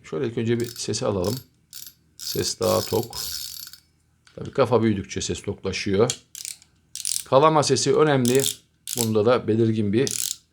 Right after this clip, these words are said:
duyulabilen ses var. Kilidi kilitledik. Tasarım güzel. Kilitleme sistemini gösterdik. Kol katlanabilir dedik. Sağ ve sol el için uygun demiştik.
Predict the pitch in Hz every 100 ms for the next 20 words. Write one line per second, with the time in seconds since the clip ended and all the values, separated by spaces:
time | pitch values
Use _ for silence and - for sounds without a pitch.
0 | _ - - - 107 95 87 107 143 -
1 | - - - _ - - 117 113 - 117
2 | - - - _ _ _ - - - -
3 | - - - _ _ _ - - - -
4 | _ _ _ - - _ _ _ _ 107
5 | 95 92 113 117 107 117 117 - _ 98
6 | 92 95 87 82 107 104 107 110 - 90
7 | - 101 101 95 - 98 95 95 - 107
8 | 104 120 117 - _ _ - 101 92 98
9 | 95 104 98 98 98 98 117 117 - -
10 | - 185 127 92 - - - - 131 113
11 | 104 92 85 85 - 117 120 120 120 131
12 | 117 151 139 -